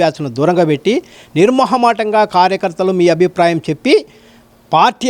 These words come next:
అభివృద్ధికి ఏ విధంగా పాటుపడాలనేది చెప్పి సమీక్షిస్తేనే మీరు, ఎందుకంటే జనవరి నుంచి, జనవరి సంక్రాంతి తర్వాత జిల్లాలలో కార్యక్రమాలు నిర్వహిస్తారు, జిల్లాల్లో పర్యటిస్తారని చెప్పేసి మనకు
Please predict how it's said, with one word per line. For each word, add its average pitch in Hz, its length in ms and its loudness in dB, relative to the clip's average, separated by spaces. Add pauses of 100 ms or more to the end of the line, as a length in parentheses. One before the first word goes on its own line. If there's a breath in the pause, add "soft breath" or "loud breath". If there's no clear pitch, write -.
అభివృద్ధికి 208 460 -2
ఏ - 80 4
విధంగా 202 240 0 (100)
పాటుపడాలనేది 160 760 -2
చెప్పి - 200 -10 (100)
సమీక్షిస్తేనే 139 680 -6 (440 soft breath)
మీరు, 170 220 4
ఎందుకంటే 180 320 0 (120)
జనవరి 170 360 0
నుంచి, 180 220 -2 (220)
జనవరి 160 320 0
సంక్రాంతి 165 440 -2
తర్వాత 165 280 0 (120)
జిల్లాలలో 160 460 2 (460)
కార్యక్రమాలు 160 520 -4
నిర్వహిస్తారు, 151 540 -4 (160)
జిల్లాల్లో 156 380 0
పర్యటిస్తారని 151 680 -4
చెప్పేసి 147 340 -6 (540 loud breath)
మనకు 131 240 -8